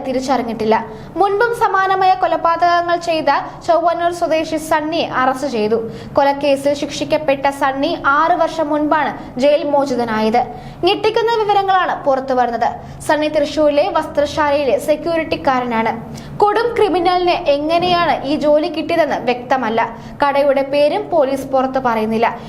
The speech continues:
ഇതിനു മുൻപും സമാനമായ രണ്ട് കൊലപാതകങ്ങൾ ഇയാൾ ചെയ്തിട്ടുണ്ട്. ഇതിൽ ഒരു കേസിൽ ശിക്ഷിക്കപ്പെട്ട് ആറ് വർഷം മുൻപാണ് ജയിൽ മോചിതനായത്. അതിഥി തൊഴിലാളിയെന്നാണ്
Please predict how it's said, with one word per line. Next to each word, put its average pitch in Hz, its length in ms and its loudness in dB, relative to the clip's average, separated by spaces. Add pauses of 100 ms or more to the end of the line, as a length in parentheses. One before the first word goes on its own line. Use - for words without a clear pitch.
(180)
ഇതിനു 440 260 2
മുൻപും 427 260 0 (100)
സമാനമായ 359 520 2 (140)
രണ്ട് 330 220 -2 (100)
കൊലപാതകങ്ങൾ 330 720 2 (140)
ഇയാൾ 277 180 2 (100)
ചെയ്തിട്ടുണ്ട്. 262 500 0 (380)
ഇതിൽ 285 140 2 (140)
ഒരു 294 160 2 (100)
കേസിൽ 302 360 2
ശിക്ഷിക്കപ്പെട്ട് 302 680 0 (300)
ആറ് 370 260 2
വർഷം 359 300 0
മുൻപാണ് 294 360 0 (100)
ജയിൽ 277 260 2
മോചിതനായത്. 240 600 0 (680)
അതിഥി 453 320 2 (100)
തൊഴിലാളിയെന്നാണ് 370 960 0